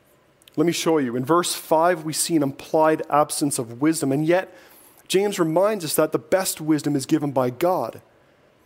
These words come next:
In verse ten, we see James describing the one who puts his trust in money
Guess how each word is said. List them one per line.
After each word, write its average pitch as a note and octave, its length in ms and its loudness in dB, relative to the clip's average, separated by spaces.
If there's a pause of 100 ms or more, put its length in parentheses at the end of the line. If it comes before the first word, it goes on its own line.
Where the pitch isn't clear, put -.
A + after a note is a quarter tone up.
(480)
In F3+ 120 4
verse E3+ 280 0
ten, F3+ 420 0
we E3 100 -4
see E3 200 -2
James E3+ 380 2
describing D#3+ 600 0
the D3+ 80 0
one D#3+ 280 2
who D3+ 280 0 (300)
puts G#3 280 0
his F3+ 200 -2
trust - 440 -2
in D3+ 320 0
money E3 380 0